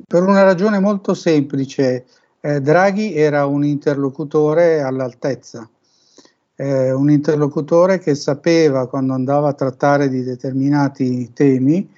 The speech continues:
soprattutto per quanto riguarda le politiche fiscali o il piano, ehm, predisposto per la spesa delle risorse del P N R R,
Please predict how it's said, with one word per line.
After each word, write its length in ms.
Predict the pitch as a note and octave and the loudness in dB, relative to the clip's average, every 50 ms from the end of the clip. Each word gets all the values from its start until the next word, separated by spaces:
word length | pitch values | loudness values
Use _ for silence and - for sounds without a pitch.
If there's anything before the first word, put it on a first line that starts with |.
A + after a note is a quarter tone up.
| _ _ _ _ _ _ | _ _ _ _ _ _
soprattutto 580 | _ - C3 B2 C3+ B2+ C3 - D3+ C#3+ D3+ | _ -12 -8 -4 -4 -4 -2 -2 0 2 2
per 120 | D3 C#3 B2+ | 2 2 2
quanto 360 | - D3 C3+ C3 C3+ C#3+ C3+ | 2 0 0 0 0 0 0
riguarda 460 | C3 B2+ C3+ C3+ C#3 C#3 C3 C#3+ C3+ | 0 2 2 2 2 2 2 0 0
le 120 | C3 C3 | 0 -2
politiche 880 | C3 - B2+ B2+ C3+ C3 - C#3+ C3 - C3+ C3+ C3 C3 B2+ B2+ B2 B2 | -4 -4 -4 -4 -4 -4 -4 -6 -2 0 2 2 4 2 2 0 -2 -4
fiscali 720 | A#2+ - A#2+ A2+ - - - C#3 C#3 D3+ D#3 D3 C3+ B2+ A#2+ | -6 -8 -10 -10 -8 -4 0 2 2 4 4 2 0 -2 -4
o 160 | B2+ C3 C3+ | -6 -6 -6
il 80 | C3+ C3 | -8 -8
piano, 640 | C3 - C3 C3 C3+ D3 C#3+ C#3+ C#3+ C3 B2 - _ _ _ _ _ _ _ _ _ - | -8 -8 -6 -4 -2 0 2 2 0 0 -2 -8 _ _ _ _ _ _ _ _ _ -10
ehm, 840 | D3+ C#3+ C3 C3 B2+ B2+ B2+ B2+ B2+ B2+ - - A#2+ A#2 A#2 A#2 | -8 -8 -6 -6 -6 -6 -6 -6 -6 -6 -6 -6 -8 -8 -10 -6
predisposto 760 | - C3+ C3 B2+ B2 B2+ B2 - - D3 D3 C#3+ D3 - D3+ C3+ | -2 0 0 2 2 0 0 0 0 2 2 2 2 0 -2 0
per 180 | C#3+ C3 B2+ | 0 0 0
la 120 | B2 B2+ B2 | 2 0 -2
spesa 420 | - - - D3 C#3+ C#3 C#3+ C#3 | -4 -4 0 2 2 4 2 2
delle 260 | C3 C3 B2+ B2+ B2 | 2 0 0 0 -2
risorse 420 | B2 A#2+ - D#3 D3 C3 B2+ - C3 | -2 -4 -2 -2 -4 -4 -2 -4 -6
del 100 | B2 B2 | -6 -4
P 120 | - C#3 | -2 -2
N 180 | C3+ C3 C3 C3 | -2 0 0 0
R 180 | C3 C#3+ E3+ | 0 0 2
R, 480 | F#3+ E3 C#3+ B2+ B2+ C#3 D#3 F3 G3 | 2 2 2 2 0 0 -2 -2 -4